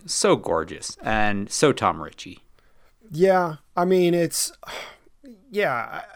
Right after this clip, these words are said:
Speaker 2: I, I mean, hand-built by Ritchie himself. This is not, you know, they're not just auctioning off, you know, one of their frames that was produced overseas. Um, and, you know, it's, it's, uh,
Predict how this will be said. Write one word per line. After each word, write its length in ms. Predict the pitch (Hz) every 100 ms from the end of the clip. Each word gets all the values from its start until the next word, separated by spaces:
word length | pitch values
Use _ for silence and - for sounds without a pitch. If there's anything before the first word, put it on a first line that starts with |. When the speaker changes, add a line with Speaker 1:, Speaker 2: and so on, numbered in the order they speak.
| -
Speaker 2:
I, 40 |
I 20 | 180
mean, 420 | 202 185 180 196
hand-built 680 | - 190 262 302 196 208 214
by 100 | 160 180
Ritchie 420 | 185 170 - 175
himself. 540 | 165 - 156 107 -
This 160 | 165 147
is 100 | 151
not, 500 | 180 190 190 190 - - - -
you 100 | 170
know, 100 | 151
they're 120 | 160
not 180 | 214 240
just 180 | 190 - - -
auctioning 480 | 165 180 180 170 156
off, 380 | 151 143 139 - - - -
you 120 | 151
know, 140 | 143 131
one 400 | 127 143 170 175
of 80 |
their 140 | 160 151
frames 360 | 160 143 139 117
that 100 | -
was 140 | 135
produced 440 | - 147 147 147 151
overseas. 760 | 123 120 - 131 107 82 - - - - -
Um, 520 | 139 123 120 117 107 - - - - -
and, 580 | 139 135 131 127 123 139 -
you 140 | 160 156
know, 300 | 135 123 127
it's, 400 | 131 - - -
it's, 380 | 165 143 139 -
uh, 400 | - 127 117 -